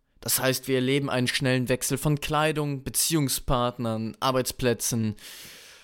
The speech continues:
oder auch von Trends, Musikstile, Reels, TikToks und so weiter.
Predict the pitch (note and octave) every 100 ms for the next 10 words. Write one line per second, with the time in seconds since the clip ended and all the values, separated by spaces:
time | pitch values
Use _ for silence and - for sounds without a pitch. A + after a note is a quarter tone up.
0 | - - - E3 - D#3 - D#3+ D3 -
1 | F#3+ A3+ D3+ C#3+ C#3+ C3 A#3 - - -
2 | F#3+ E3+ D#3 C#3+ - C#3 C3 G3 F3+ E3
3 | D3+ - - D#3 D3 - B2 A#2+ - -
4 | B2 G#3 G#3+ C#3+ A#2+ B2 B2+ B2 B2+ -